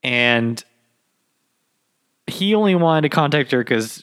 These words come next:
you know, she knows people. She knows the coyote, so they could, like, get her in,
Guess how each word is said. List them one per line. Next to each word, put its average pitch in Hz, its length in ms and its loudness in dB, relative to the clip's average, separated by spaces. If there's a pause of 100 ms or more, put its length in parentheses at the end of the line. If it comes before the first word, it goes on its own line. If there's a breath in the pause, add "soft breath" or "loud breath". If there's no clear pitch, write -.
(120)
you 135 140 -6
know, 98 100 -4
she 120 240 -4
knows 117 340 -2
people. 104 340 -4
She - 140 -10
knows 107 220 -4
the 101 100 -6
coyote, 95 640 -4
so 95 200 -8
they 90 120 -6
could, 90 200 -10
like, 87 220 -8
get 90 140 -6
her 90 100 -6
in, 92 420 -10